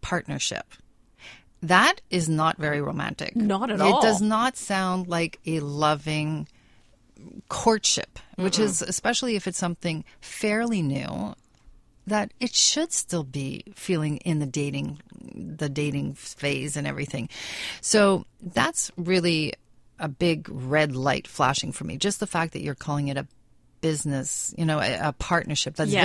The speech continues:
Speaker 1: very businesslike, right? Now, there's, the other thing is there's two ways to look at this. One of them is, if you really want to move on with this other woman, you have to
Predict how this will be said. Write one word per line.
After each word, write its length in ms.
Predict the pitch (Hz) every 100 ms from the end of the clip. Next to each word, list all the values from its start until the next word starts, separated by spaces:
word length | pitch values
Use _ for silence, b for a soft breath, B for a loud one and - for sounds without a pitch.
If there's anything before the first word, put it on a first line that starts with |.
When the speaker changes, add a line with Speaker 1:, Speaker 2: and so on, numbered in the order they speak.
| 226
Speaker 1:
very 240 | 262 147 -
businesslike, 720 | 196 165 135 - - 147 -
right? 320 | 143 170 202 - _ - _ _ _ _ - B B B -
Now, 180 | 214 214
there's, 320 | 220 226 - _ -
the 140 | 196 226
other 160 | 240
thing 200 | 220 190
is 200 | 170 165
there's 260 | - 180 -
two 240 | - 254
ways 540 | 202 170 160 165 - -
to 140 | - 170
look 200 | 151 147
at 100 | -
this. 400 | - - - - b b b b -
One 220 | 202 240
of 140 | 208
them 180 | 180 156
is, 400 | 147 147 147 - - _ _ _ _ _ _ _ _ _ _ _ _ _
if 460 | 220 240 - - -
you 320 | 202 185 175 160
really 360 | 160 185 165
want 400 | 143 147 143 156
to 140 | - 160
move 220 | 151 139
on 180 | 143 139
with 100 | 147
this 200 | 139 -
other 180 | 147 147
woman, 340 | 151 - 151 - -
you 120 | 190
have 420 | - - 233 -
to 80 | -